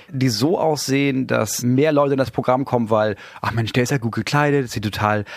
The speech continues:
adrett aus, weil das ist ja ein Trick. In unserer Branche ist es ja ein Trick. Du ziehst deswegen ein Hemd an und du hast einen vernünftigen Sakko oder einen vernünftigen Anzug an, weil dann nehmen Leute dich ernst. Und dann kannst du auch Sachen sagen, die wehtun, weil Leute denken,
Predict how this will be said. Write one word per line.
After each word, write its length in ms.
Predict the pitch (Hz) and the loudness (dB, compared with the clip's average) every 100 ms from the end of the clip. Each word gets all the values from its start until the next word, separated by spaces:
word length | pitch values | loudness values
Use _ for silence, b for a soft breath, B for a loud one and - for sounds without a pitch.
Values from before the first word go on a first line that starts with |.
| B | B
adrett 420 | 113 113 165 170 | -4 0 -2 0
aus, 260 | 135 135 - | 0 0 0
weil 80 | 139 | 0
das 80 | |
ist 120 | 151 175 | 0 0
ja 60 | |
ein 100 | 131 | -2
Trick. 220 | - - | -2 -4
In 80 | - | -2
unserer 180 | 123 143 | -2 0
Branche 280 | 120 120 135 | 0 -2 -2
ist 160 | - | -4
es 120 | 127 - | -2 -2
ja 80 | |
ein 80 | 110 | -4
Trick. 240 | - 101 - | -4 -6 -6
Du 60 | |
ziehst 180 | 98 107 | -6 -2
deswegen 340 | 131 - 151 135 | -2 0 -2 0
ein 40 | |
Hemd 240 | 139 156 - | -2 0 0
an 220 | 151 156 B 104 | 0 -4 B -4
und 200 | 120 110 | -2 0
du 40 | |
hast 180 | 120 - | 0 -2
einen 240 | 117 120 107 | -8 -6 0
vernünftigen 480 | 127 - 123 110 | 0 2 -2 -2
Sakko 360 | 101 113 - 143 | 0 0 2 0
oder 140 | 143 123 | 2 0
einen 100 | 107 | 0
vernünftigen 360 | 117 101 110 | -4 -2 0
Anzug 320 | 110 120 139 | 0 0 -2
an, 240 | 135 135 123 | 0 -2 0
weil 280 | 123 127 131 B B B _ | 0 0 -4 B B B _
dann 220 | 127 135 | 0 2
nehmen 260 | 131 135 139 | 2 2 4
Leute 300 | 107 120 120 | 2 2 0
dich 340 | 123 139 - | -2 -4 0
ernst. 460 | 151 127 - - - | 0 0 -4 -12 -6
Und 120 | 107 | -2
dann 100 | 110 | -2
kannst 280 | 117 131 - | 0 -2 0
du 60 | 135 | 0
auch 140 | 113 | 2
Sachen 300 | 117 110 127 | 0 0 0
sagen, 280 | 117 117 113 | 2 0 0
die 200 | 107 101 | -4 0
wehtun, 460 | 156 180 117 113 101 | 0 0 -2 0 0
weil 80 | |
Leute 200 | 104 113 | 0 0
denken, 340 | 101 104 113 | 0 -2 0